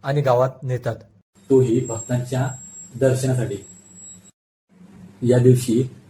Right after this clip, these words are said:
तब्बल दोनशे ते तीनशे बोटी समुद्रात निघतात. त्या लाटांमधून थाटामाटात देवाचे आगमन होते. कोळी लोक देवाला हात जोडून घेऊन येतात.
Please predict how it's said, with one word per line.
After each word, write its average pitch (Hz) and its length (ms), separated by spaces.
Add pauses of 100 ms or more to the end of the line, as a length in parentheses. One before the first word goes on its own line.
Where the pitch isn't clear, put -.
तब्बल 113 360 (320)
दोनशे 123 360
ते 147 140
तीनशे 127 240
बोटी 120 300
समुद्रात 120 420
निघतात. 113 340 (500)
त्या 117 140
लाटांमधून 117 640 (380)
थाटामाटात 127 480 (340)
देवाचे 127 400
आगमन 123 280
होते. 110 340 (360)
कोळी 127 240
लोक 120 220 (280)
देवाला 123 360
हात 123 220
जोडून 117 280 (420)
घेऊन 127 220
येतात. 113 280